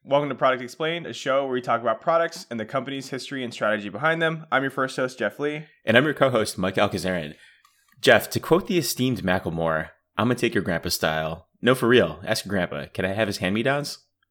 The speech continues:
Speaker 1: Fashion is circular, man. There's a ton of Gen Zs right now taking on nineties and sixties styles again, so it might actually work out.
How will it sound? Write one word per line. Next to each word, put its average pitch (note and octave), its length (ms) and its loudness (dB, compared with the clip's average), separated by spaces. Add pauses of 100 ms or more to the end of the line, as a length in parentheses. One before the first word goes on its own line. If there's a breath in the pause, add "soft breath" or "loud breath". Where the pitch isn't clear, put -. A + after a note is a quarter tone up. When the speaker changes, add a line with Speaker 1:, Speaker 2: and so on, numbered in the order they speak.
(260)
Speaker 1:
Fashion C3+ 380 4
is C#3 120 -4
circular, G#2 460 0
man. F#2+ 280 -6
There's A#2 160 -4
a - 20 -8
ton D#3+ 160 0
of F3+ 80 2
Gen D3 180 4
Zs B2 220 0
right C3+ 100 2
now C3+ 140 2
taking B2 260 -2
on G#2 140 2
nineties G#2 420 -4
and G#2 100 -8
sixties G#2+ 380 -10
styles B2+ 320 -2
again, C#3 240 -8
so G2+ 220 -2
it - 100 -6
might D#4+ 180 -6
actually D#4 220 -8
work D4 220 -8
out. C#4+ 300 0